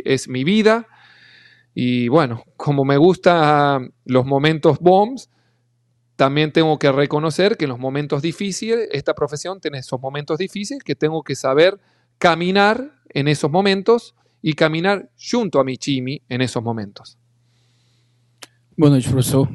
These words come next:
Speaker 2: Aqui é Mário Kempis, do blog do Kempis. Queria que você pudesse falar sobre essa partida do meio de semana, que pra alguns torcedores ela não deveria nem existir, o time deveria focar totalmente na final. O que é que ela representa pra você e pro elenco?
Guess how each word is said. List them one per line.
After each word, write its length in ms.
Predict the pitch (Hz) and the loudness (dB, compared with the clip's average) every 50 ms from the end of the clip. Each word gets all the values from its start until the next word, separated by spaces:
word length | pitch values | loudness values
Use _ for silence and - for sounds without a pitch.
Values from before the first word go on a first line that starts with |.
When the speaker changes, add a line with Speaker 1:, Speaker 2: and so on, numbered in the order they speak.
| - | -6
Speaker 2:
Aqui 280 | - 127 - - - 139 | -8 -8 -4 0 2 2
é 40 | 135 | 4
Mário 240 | 131 127 120 117 | 4 4 4 2
Kempis, 360 | 113 - 127 131 131 - - - | 0 0 0 0 0 -2 -4 -6
do 80 | 135 | -6
blog 260 | 127 127 127 127 123 | -4 -2 -2 -2 -2
do 100 | 113 - | -6 -12
Kempis. 380 | - - 131 135 - - - - | -6 -4 -4 -4 -2 -6 -12 -14
Queria 220 | - - - 165 | -14 -6 -6 -4
que 40 | - | -2
você 80 | - 214 | -2 -4
pudesse 280 | - - 226 214 - | 2 2 2 2 2
falar 220 | - 185 160 151 151 | 2 2 4 4 2
sobre 240 | - - 160 - 147 | 0 -2 -2 -2 -2
essa 180 | - - 139 | 0 0 -2
partida 480 | - - 127 110 - - 127 120 127 120 | 0 0 -2 -2 0 -2 -2 0 0 0
do 120 | 117 117 | 0 0
meio 160 | 117 120 117 | 2 2 0
de 80 | 110 - | 0 -2
semana, 520 | - - 117 110 110 123 147 147 123 107 - _ _ _ | -4 -6 -4 -4 0 0 2 2 0 -2 -6 _ _ _
que 120 | _ - - | _ -8 0
pra 120 | - 143 | 2 2
alguns 300 | 135 123 135 143 139 - | 2 4 2 0 -2 0
torcedores 680 | - - 131 - - 120 110 113 123 139 143 135 - | -2 -4 -4 -2 -2 -4 -2 0 2 2 2 2 0
ela 220 | 131 131 131 131 131 127 120 117 - _ _ | 0 0 2 2 2 2 0 -4 -8 _ _
não 180 | - 131 135 135 | 2 4 4 6
deveria 380 | 131 135 131 127 135 135 127 | 6 4 4 4 2 0 0
nem 140 | 123 135 151 | 2 0 0
existir, 560 | 160 143 147 170 156 - - - 120 113 104 - | 0 0 -2 -2 -2 -2 -4 -4 -4 -6 -6 -10
o 100 | 120 120 | -16 -12
time 220 | - - 135 127 | -8 -2 -2 0
deveria 380 | 123 127 127 123 127 123 123 117 | 2 0 0 0 2 2 0 0
focar 400 | - - 135 120 - - 120 - | 0 -2 -2 -2 0 0 -2 0
totalmente 680 | - 131 - - 139 127 123 123 123 - - - - _ _ _ _ _ _ | -2 -6 -2 0 -2 0 0 -4 -4 -6 -10 -12 -14 _ _ _ _ _ _
na 160 | - 135 139 135 | 0 2 2 2
final. 280 | - 156 131 123 113 | 2 0 0 -2 -2
O 40 | 117 | -2
que 80 | - 196 | -4 -2
é 40 | |
que 60 | - 202 | 0 2
ela 140 | 196 180 | 2 4
representa 600 | 139 165 165 - 156 143 135 - - 139 - - 117 | 2 2 0 0 0 0 0 0 0 0 0 0 0
pra 180 | - - 151 | 2 2 2
você 320 | 147 139 139 123 - - 143 | 2 0 0 -2 -2 -2 -2
e 40 | 131 | -2
pro 180 | - - 127 | 0 -2 -2
elenco? 400 | 123 117 120 127 143 139 - - | 0 0 -2 -2 -2 -4 -6 -14